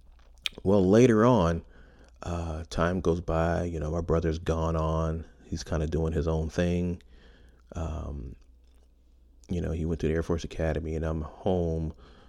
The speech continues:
Uh, and I think I kinda talked about that in one of the earliest, uh, earlier episodes. And I mean, for me, I ended up, um,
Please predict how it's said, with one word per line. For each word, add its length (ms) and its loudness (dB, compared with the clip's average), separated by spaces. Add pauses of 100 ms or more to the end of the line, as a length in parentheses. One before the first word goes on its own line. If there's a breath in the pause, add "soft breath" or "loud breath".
(180 soft breath)
Uh, 160 -6
and 80 -6
I 60 -4
think 200 -4
I 120 -2
kinda 240 -6
talked 280 -6
about 200 -4
that 140 -2
in 60 -8
one 120 -4
of 60 -4
the 80 -4
earliest, 340 -2 (100)
uh, 60 -6 (160)
earlier 380 -2
episodes. 640 -6 (1700 loud breath)
And 560 0
I 160 -2
mean, 480 0
for 240 -4
me, 600 0 (140)
I 220 0
ended 380 -2
up, 260 -4
um, 440 -6